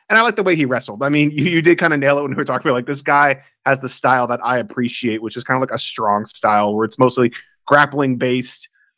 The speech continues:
um, you know, catch wrestling based. I like that kinda stuff. Um, and then I think one of my, like, biggest, like, w-, I did not know what was going on 'cause it confused me.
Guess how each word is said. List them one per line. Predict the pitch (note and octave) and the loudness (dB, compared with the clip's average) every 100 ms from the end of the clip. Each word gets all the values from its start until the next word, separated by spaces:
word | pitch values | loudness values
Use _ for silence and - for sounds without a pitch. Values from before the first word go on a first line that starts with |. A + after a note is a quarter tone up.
| - | -4
um, | A2 G#2+ G2+ F#2+ D#2+ _ | 0 2 0 -6 -14 _
you | - | -6
know, | G2+ F#2+ | -4 -4
catch | - C#3+ C3+ | 0 -2 0
wrestling | B2+ A#2 C3+ B2+ G#2+ | -6 -8 -4 -4 -2
based. | A2 G#2+ | -6 -4
I | A2 G2+ - | -6 -6 -14
like | E2 F#2+ - | -16 -14 -14
that | F#2 | -14
kinda | F2+ F2 | -12 -14
stuff. | - E2+ - - | -10 -10 -10 -10
Um, | G#2 F2+ D#2+ - _ _ _ _ _ _ _ - | -8 -8 -10 -18 _ _ _ _ _ _ _ -4
and | C#3+ F3 | -2 2
then | F#3+ | 2
I | D#3+ | 2
think | E3 G3+ G3+ | -2 -4 -2
one | G3 | -2
of | G3 | 2
my, | F#3 E3 D3 | 4 4 0
like, | C#3+ C3+ B2+ | -4 -8 -2
biggest, | D#3+ E3+ F3 D#3 - - | 0 2 0 -2 -16 -8
like, | C3 B2 | -6 -6
w-, | A#2 A#2+ B2+ A#2 A2+ _ _ B2+ | -8 -14 -14 -18 -20 _ _ -4
I | |
did | C#3+ D#3 | -2 2
not | C#3+ F3+ | 4 4
know | F3 E3 | 4 2
what | D3 D#3+ | 0 -2
was | C3+ | -4
going | C#3 B2+ A#2+ | -2 -2 -4
on | A#2 | -10
'cause | - | -12
it | A#2 | -14
confused | A2+ G#2 A#2+ A#2+ - | -14 -6 -2 -2 -2
me. | G2+ F#2+ | -10 -10